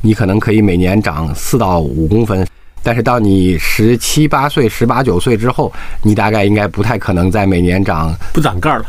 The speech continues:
Speaker 1: 对，
Speaker 2: 对。
Speaker 1: 长，长个儿还是要长，
Speaker 2: 长得比较慢。
Speaker 1: 但对，就不会再每年长四五公分这么长了。但是有可能你的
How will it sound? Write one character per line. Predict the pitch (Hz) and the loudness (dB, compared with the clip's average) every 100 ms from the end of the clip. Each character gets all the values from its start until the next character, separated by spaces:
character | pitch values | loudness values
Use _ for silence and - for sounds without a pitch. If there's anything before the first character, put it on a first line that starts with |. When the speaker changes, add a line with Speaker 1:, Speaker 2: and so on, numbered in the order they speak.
| - | -4
Speaker 1:
对， | 143 110 92 | 0 0 -2
Speaker 2:
对。 | - - 120 190 | -2 -2 0 0
Speaker 1:
长， | 135 127 | 0 0
长 | 139 123 | 0 2
个 | 202 | 2
儿 | |
还 | 165 | 2
是 | 143 | 2
要 | 135 | 2
长， | 131 | 2
Speaker 2:
长 | |
得 | |
比 | 147 | 0
较 | 127 | 0
慢。 | 131 135 120 | 0 0 0
Speaker 1:
但 | 127 | 0
对， | 131 | 2
就 | 127 | 2
不 | 123 | 0
会 | 131 147 | 0 0
再 | 139 | 2
每 | 127 | 2
年 | 117 131 | 2 2
长 | 139 110 | 0 0
四 | - | 0
五 | 131 | 2
公 | 104 120 | 2 0
分 | 123 | 0
这 | 120 | 0
么 | 107 | 0
长 | 95 76 | 0 -2
了。 | 78 - - | -4 -4 -2
但 | - 135 | 0 2
是 | |
有 | 135 | 2
可 | 156 | 0
能 | 127 120 | 0 2
你 | 123 101 | 2 2
的 | 104 110 110 | 2 0 -2